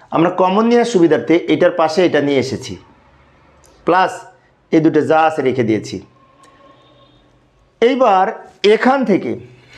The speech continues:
এ নট সি আমরা যদি কমন নিই, তাহলে কি থাকে? বি থাকে, আর এখানে ওয়ান থাকে, বি প্লাস ওয়ান থাকে, প্লাস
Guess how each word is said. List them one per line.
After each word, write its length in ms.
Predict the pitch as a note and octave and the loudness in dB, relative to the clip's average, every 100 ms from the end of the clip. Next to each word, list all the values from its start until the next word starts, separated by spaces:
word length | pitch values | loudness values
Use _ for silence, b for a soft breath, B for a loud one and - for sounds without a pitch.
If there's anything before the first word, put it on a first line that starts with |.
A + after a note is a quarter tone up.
| B B B B B _ _ _ _ b b b b _ _ | B B B B B _ _ _ _ b b b b _ _
এ 100 | G#3 | 0
নট 260 | A3+ C4 C#4 | 2 2 0
সি 300 | - G#3+ B3 | -2 2 2
আমরা 200 | A3 F#3+ | 2 0
যদি 180 | E3+ E3+ | 2 2
কমন 380 | D#3+ C#3 D3 | 2 0 0
নিই, 200 | C3 A#2+ | 0 -2
তাহলে 200 | C#3 F3 | 0 0
কি 140 | F3+ G3+ | 2 0
থাকে? 260 | G#3 G#3+ | 0 0
বি 240 | G#3+ C#3+ F#3 | 2 2 0
থাকে, 340 | G#3 - A#3 | 0 2 2
আর 140 | A3+ D#3 | 2 2
এখানে 220 | C#3+ C#3+ | 0 0
ওয়ান 360 | B2+ B2+ B2+ | 0 2 0
থাকে, 260 | A#2 G#2 F#2+ | -2 -6 -8
বি 220 | F#2 C#3+ | 0 0
প্লাস 300 | E3 D3+ C3+ | 2 0 0
ওয়ান 260 | B2 A2+ G#2+ | -2 -2 -4
থাকে, 240 | G2 - F2+ _ _ _ _ _ _ _ _ _ _ _ _ _ _ _ _ _ | -8 -12 -18 _ _ _ _ _ _ _ _ _ _ _ _ _ _ _ _ _
প্লাস 500 | - D#3 E3+ D3 - | -2 0 0 -4 -12